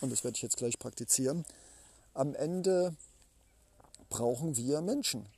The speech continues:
mit denen wir lachen, tanzen und singen können. Und ich darf heute meine kleine Sonnenscheinfamilie besuchen und auch dort übernachten.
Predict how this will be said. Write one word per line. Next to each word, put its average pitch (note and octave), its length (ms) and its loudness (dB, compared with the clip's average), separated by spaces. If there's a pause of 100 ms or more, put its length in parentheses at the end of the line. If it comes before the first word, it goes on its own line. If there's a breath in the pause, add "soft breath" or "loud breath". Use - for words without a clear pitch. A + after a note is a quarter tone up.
mit - 100 -10
denen B2+ 160 -4
wir C3 80 2
lachen, C#3+ 280 0
tanzen E3 340 -4
und E3 100 -4
singen F3 280 2
können. C3+ 220 -4
Und C3 100 -2
ich A#2 120 -6
darf - 240 -4
heute C#3 280 0 (640 loud breath)
meine B2+ 200 -2
kleine C3 500 0
Sonnenscheinfamilie D#3 1500 2
besuchen D#3 640 -2
und A#2+ 160 -4
auch A#2 100 -6
dort A#2+ 140 -6
übernachten. A#2+ 640 -8